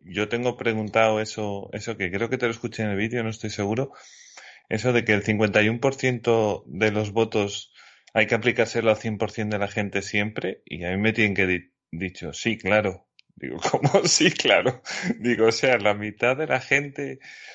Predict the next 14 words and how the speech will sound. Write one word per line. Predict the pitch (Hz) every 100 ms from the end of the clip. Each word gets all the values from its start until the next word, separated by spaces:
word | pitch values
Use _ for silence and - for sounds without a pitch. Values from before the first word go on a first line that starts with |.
| - _ _ _
prácticamente | - 117 - 131 127 123 127 123 123
va | 117
a |
estar | 127 - 123
ahí | 120 127 139 135
porque, | - 104 95 104 95 -
o | -
sea, | 95 117
volvemos | 90 87 92 104 110
a | 113
la | 98
caza | 107 - 101
de | 98
brujas, | 131 165 101 87 -